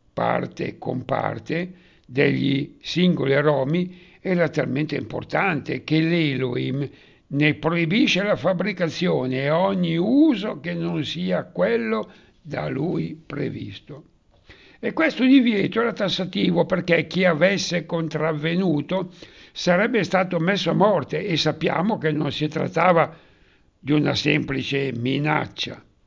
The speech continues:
Esodo trenta, trentasette, trentotto. Bisogna ricordare che il termine Kodesh, normalmente tradotto con sacro, ha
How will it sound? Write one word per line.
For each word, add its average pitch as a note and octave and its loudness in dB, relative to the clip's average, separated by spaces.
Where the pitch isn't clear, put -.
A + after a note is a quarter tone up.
Esodo C3+ -4
trenta, D3+ -2
trentasette, D#3 -4
trentotto. - -14
Bisogna F3 6
ricordare F3+ 4
che D#3+ 0
il D#3+ 0
termine D#3 2
Kodesh, C3 0
normalmente C3+ -2
tradotto C3+ -4
con C#3+ -4
sacro, F3 -2
ha D3+ 2